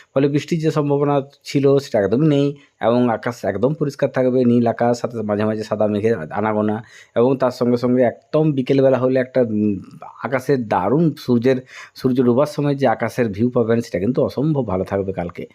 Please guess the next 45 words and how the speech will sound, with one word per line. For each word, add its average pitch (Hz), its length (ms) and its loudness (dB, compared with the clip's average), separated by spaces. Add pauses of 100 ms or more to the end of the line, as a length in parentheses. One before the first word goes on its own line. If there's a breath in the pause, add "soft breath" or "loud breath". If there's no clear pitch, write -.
(320 loud breath)
তবে 135 120 2
চলুন 156 260 2
শুরু 156 180 0
করি 151 160 2
আগামী 135 260 2
কয়েকটা 156 280 0
দিন 143 140 -2
কেমন 120 200 0
থাকবে 117 240 -2
আমাদের 107 200 -2
পার্শ্ববর্তী 101 480 -2
এলাকার 95 220 0
আবহাওয়া। 85 340 -4 (360 loud breath)
আগামী 147 220 2
কয়েকটা 151 280 0
দিন 151 120 2
অর্থাৎ 143 360 -2
বৃহস্পতিবার, 127 600 0
শুক্রবার, 123 540 0
শনিবার, 120 480 0 (140)
তিন 135 180 0
দিনের 151 220 0
তো 147 140 -10
কথাটাই 120 320 0
আগে 110 120 -2
বলি, 101 340 -2
তিন 127 200 0
দিন 120 120 2
কিন্তু 123 320 -4
বৃষ্টির - 300 -6
সম্ভাবনা 110 360 -2
সেভাবে 107 320 -2
নেই 107 160 2
বললেই 110 280 -2
চলে। 120 260 0 (420 loud breath)
যত 131 180 0
দিন 160 220 0
যাবে 156 200 2
গরম 117 300 2
কিন্তু 139 260 -6
বাড়তে 117 260 -2
শুরু 123 160 -4
করবে 117 220 -2
দক্ষিণবঙ্গ 110 520 -4
জুড়ে 104 260 0